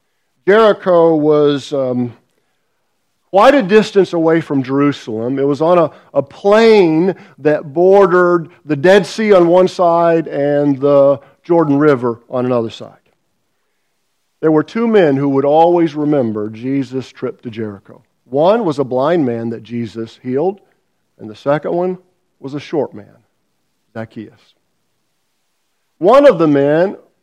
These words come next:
was extremely poor, and one of the men was very wealthy.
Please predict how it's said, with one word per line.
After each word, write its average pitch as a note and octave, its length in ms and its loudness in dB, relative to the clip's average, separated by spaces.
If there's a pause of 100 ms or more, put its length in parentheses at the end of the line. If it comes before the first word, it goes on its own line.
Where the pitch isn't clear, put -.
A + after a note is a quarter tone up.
(120)
was D3 200 -8
extremely D#3 540 -6
poor, D3 540 -10 (1300)
and G#2+ 140 -12
one F3 160 -2
of B2 100 -4
the A2 80 -6
men A2+ 460 -10 (480)
was A#2+ 180 -16
very C3 340 -10
wealthy. A2 460 -14